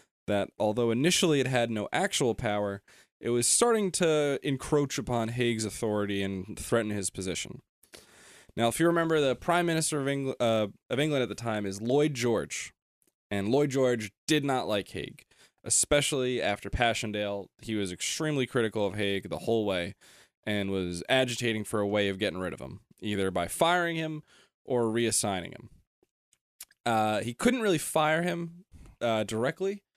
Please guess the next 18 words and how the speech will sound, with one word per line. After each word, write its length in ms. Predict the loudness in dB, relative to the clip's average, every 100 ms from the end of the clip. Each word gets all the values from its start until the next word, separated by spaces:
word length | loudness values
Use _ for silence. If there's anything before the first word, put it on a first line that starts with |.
| _ _
so 140 | -8 -4
the 80 | -2
reassigning 680 | 0 0 0 0 0 -4
thing 220 | -6 -6 -4
was 160 | -4
more 160 | -2 0
likely. 480 | 0 0 0 -2 -4
So 240 | -4 -2
one 360 | 0 0 0 0
idea 360 | 0 0 0 -2
he 100 | -2
came 200 | -2 -2
up 160 | 0
with 200 | -2 -2
was 200 | -4 -2
sending 380 | 0 2 0 0
him 200 | -2 -4
to 140 | -4